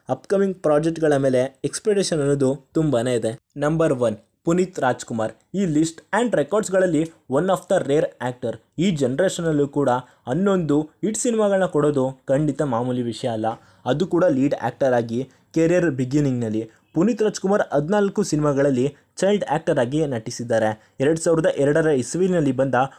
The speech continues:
ಪುರಿ ಜಗನ್ನಾಥ್ ಡೈರೆಕ್ಷನ್ನ ಅಪ್ಪು ಸಿನಿಮಾ ಪುನೀತ್ ಅವರ ಮೊದಲ ಹೀರೋ ಆಗಿ ಡೆಬ್ಯೂ ಮಾಡಿದ ಸಿನಿಮಾ ಕಣ್ರಿ.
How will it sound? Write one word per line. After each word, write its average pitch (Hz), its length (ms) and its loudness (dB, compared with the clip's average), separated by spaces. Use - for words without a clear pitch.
ಪುರಿ 220 200 2
ಜಗನ್ನಾಥ್ 156 460 2
ಡೈರೆಕ್ಷನ್ನ 131 520 0
ಅಪ್ಪು 139 240 -2
ಸಿನಿಮಾ 131 360 -2
ಪುನೀತ್ 170 260 0
ಅವರ 151 140 4
ಮೊದಲ 127 380 2
ಹೀರೋ 160 460 2
ಆಗಿ 165 160 2
ಡೆಬ್ಯೂ 139 280 0
ಮಾಡಿದ 120 240 0
ಸಿನಿಮಾ 117 360 -4
ಕಣ್ರಿ. 107 460 -4